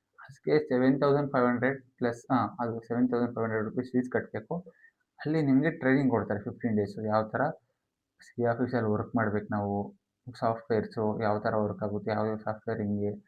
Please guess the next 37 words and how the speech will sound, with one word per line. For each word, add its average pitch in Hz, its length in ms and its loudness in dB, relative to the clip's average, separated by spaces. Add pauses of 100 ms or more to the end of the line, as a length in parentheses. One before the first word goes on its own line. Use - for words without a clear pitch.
(380)
ಏನು 110 160 -2
ಎತ್ತ 107 160 -6
ಅಂದ್ಬಿಟ್ಟು 117 280 -2
ಅಲ್ಲಿ 110 140 0
ಟ್ರೈನಿಂಗ್ 110 320 0
ಮಾಡ್ತಾರೆ. 101 380 -4 (400)
ಮತ್ತು 143 120 -2
ಇನ್ನೊಂದು 156 340 0
ಫಿಫ್ಟೀನ್ 135 340 2
ಡೇಸು 120 260 4
ಓರಿಯೆಂಟೇಷನ್ 131 680 4
ಅಂತ 135 100 -4
ಇರುತ್ತೆ. 110 280 -2 (580)
ಸಿ 143 240 -4
ಎ 165 40 2
ಆಫೀಸಿನಲ್ಲಿ 135 800 -2
ನಾವು 117 280 2
ಫೊ-, - 460 -6
ಈ 170 320 0 (880)
ಸಿ 139 160 0
ಎ 147 80 6
ಬಂದು 123 300 2
ಪ್ರೊಫೆಷನಲ್ 123 640 -2
ಕೋರ್ಸ್, - 280 -8 (120)
ಓಕೆನಾ? 107 460 -4
ಪ್ರೊಫೆಷನಲ್ 117 500 0
ಆಗಿದ್ರೆ 104 460 0
ಯಾವ 110 220 4
ಥರ 131 160 -2
ನಾವು 120 220 2
ಬಿಹೇವ್ 113 240 -2
ಮಾಡಬೇಕು, 107 340 0
ಕಮ್ಯುನಿಕೇಷನ್ 113 600 -2
ಯಾವ 104 120 -2
ಥರ 107 160 -4
ಮಾಡಬೇಕು 107 680 -6 (560)
ಅಂತ 117 180 -2